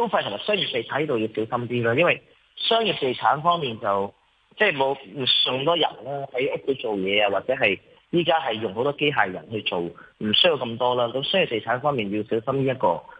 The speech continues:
private 或者係無論，即係無謂去掂佢住啦。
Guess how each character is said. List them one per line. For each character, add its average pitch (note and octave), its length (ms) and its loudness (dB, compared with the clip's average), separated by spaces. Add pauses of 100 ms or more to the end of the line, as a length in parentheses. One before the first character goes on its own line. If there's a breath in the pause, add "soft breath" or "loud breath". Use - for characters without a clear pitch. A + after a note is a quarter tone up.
(160 loud breath)
private D3 540 2
或 G#2 80 -4
者 B2 120 -4
係 A2 240 0 (360)
無 G#2+ 160 0
論， G#2+ 160 2 (500)
即 G#3+ 80 4
係 C3+ 200 2
無 G2 40 2
謂 G2+ 140 2
去 A#2+ 240 -2
掂 G#2+ 100 -4
佢 G2+ 100 -2 (200)
住 G2+ 60 -2
啦。 G#2 120 -2